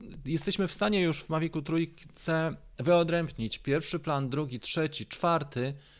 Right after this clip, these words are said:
i to dosyć fajnie pracuje pod tym względem. Natomiast wiadomo też, że to nie jest takiej jakości optyka jak, e, w Sony. To, co staram się tutaj zrobić też przy tego typu klipach, nie,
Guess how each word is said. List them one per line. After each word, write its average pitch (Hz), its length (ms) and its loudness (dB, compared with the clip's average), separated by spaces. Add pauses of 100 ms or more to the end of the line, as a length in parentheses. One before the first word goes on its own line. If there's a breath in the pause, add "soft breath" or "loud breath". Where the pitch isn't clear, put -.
i - 80 -8
to - 140 -4
dosyć 196 360 0
fajnie 165 440 0
pracuje 104 680 -6 (580 soft breath)
pod - 200 -6
tym 135 160 -4
względem. 123 680 -2 (380 loud breath)
Natomiast 196 400 2
wiadomo 190 360 4
też, 190 380 0 (100)
że 156 460 2
to 175 80 2
nie 170 160 2
jest 165 220 -2
takiej 160 240 0
jakości 147 460 0
optyka 139 720 0
jak, 123 520 -2
e, 123 420 -2
w - 80 -10
Sony. 123 400 -2 (560 loud breath)
To, 208 100 6
co 208 140 2
staram 202 260 6
się 185 100 4
tutaj 180 240 4
zrobić 165 340 4
też 165 200 2
przy - 180 -2
tego 190 220 4
typu 143 240 0
klipach, 147 340 2
nie, 156 80 2